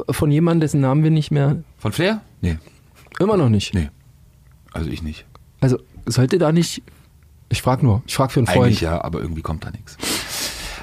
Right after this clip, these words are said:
Speaker 2: Aber weil echt so viel los ist, haben wir ge-, uns gedacht, machen wir Sondersendung. Aber nicht heute.
Speaker 1: <laughs> Die
Speaker 2: Aber
Speaker 1: Tage
Speaker 2: es ist
Speaker 1: mal,
Speaker 2: echt
Speaker 1: ne?
Speaker 2: so krass, was momentan ist. Also, das ist irre. Aber dafür haben wir ein ganz anderes,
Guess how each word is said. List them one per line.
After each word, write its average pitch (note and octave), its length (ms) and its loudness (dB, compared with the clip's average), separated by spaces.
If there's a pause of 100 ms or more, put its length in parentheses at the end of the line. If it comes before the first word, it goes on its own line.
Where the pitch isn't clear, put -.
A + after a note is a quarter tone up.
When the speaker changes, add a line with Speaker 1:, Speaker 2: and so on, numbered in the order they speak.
Speaker 2:
Aber B2 180 2
weil C3+ 140 4
echt D#3 180 -2
so E3+ 80 -2
viel D#3+ 160 -6
los D#3 180 -2
ist, D#3 140 -6
haben C#3+ 100 -2
wir D3 80 2
ge-, B2+ 120 0
uns B2 180 -2
gedacht, B2 260 0
machen B2 220 2
wir A#2+ 260 2 (400)
Sondersendung. F3+ 680 0 (1300)
Aber G#2 140 0
nicht A2+ 120 0
heute. G2 220 -6 (240)
Speaker 1:
<laughs> C#3+ 80 4 (1200)
Die C#3 80 4
Speaker 2:
Aber C3+ 120 4
Speaker 1:
Tage C3+ 80 4
Speaker 2:
es D3 80 6
ist B2 80 4
Speaker 1:
mal, G2+ 160 6
Speaker 2:
echt F#2 120 4
Speaker 1:
ne? B2+ 80 4
Speaker 2:
so F#2 340 -2 (100)
krass, - 280 -6
was D#2+ 140 -10
momentan D#2+ 380 -8
ist. D#2 160 -12
Also, D2 200 -10
das - 140 -16
ist - 260 -16
irre. - 120 -8 (640)
Aber C3+ 240 4
dafür C3+ 220 2
haben C3 100 2
wir C3+ 60 2
ein B2 60 2
ganz C3 160 0
anderes, B2+ 460 0